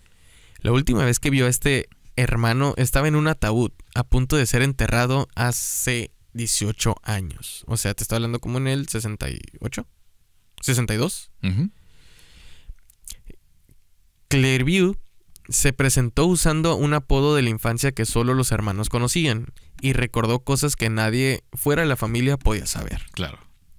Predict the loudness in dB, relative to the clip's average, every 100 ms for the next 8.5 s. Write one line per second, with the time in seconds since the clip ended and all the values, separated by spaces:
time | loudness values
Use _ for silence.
0 | -20 -20 -20 -8 -2 0 2 0 0 0
1 | 2 2 2 2 0 0 0 0 0 0
2 | 0 0 0 2 2 4 2 2 2 2
3 | 0 -2 -6 -2 0 2 2 0 0 -2
4 | 0 0 0 0 -2 -4 -10 _ -20 -16
5 | -6 -4 -4 -6 -4 -2 0 -2 0 0
6 | 2 2 0 0 0 2 2 2 2 2
7 | 0 0 -2 -2 0 0 0 -2 -2 -4
8 | -8 -6 -4 -2